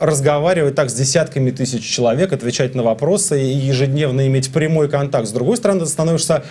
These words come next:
рабом этого телевидения, как и со мной получилось на полтора <laughs> месяца. Я взял летние каникулы, и в это время меня каждый день долбили: «Почему ты ушёл из эфиров? Как ты смел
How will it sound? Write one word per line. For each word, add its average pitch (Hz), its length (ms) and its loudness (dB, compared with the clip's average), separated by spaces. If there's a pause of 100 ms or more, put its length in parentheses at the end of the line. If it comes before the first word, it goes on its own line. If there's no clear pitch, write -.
(100)
рабом 185 560 2
этого 143 220 0
телевидения, 190 540 2
как 165 140 0
и 156 40 -2
со 170 140 2
мной 208 160 2
получилось 180 600 0 (280)
на 151 160 4
полтора 196 480 2
<laughs> - 0 -
месяца. 165 680 0
Я 147 180 4
взял 160 260 2
летние 165 320 2
каникулы, 180 640 2 (340)
и 180 160 4
в 175 180 2
это 214 220 4
время 190 360 2
меня 170 180 2
каждый 175 520 2
день 170 400 2
долбили: 160 640 2
«Почему 190 800 2
ты 185 120 2
ушёл 180 340 2
из 165 140 2
эфиров? 180 360 0
Как 135 200 -4
ты 180 120 0
смел 240 720 2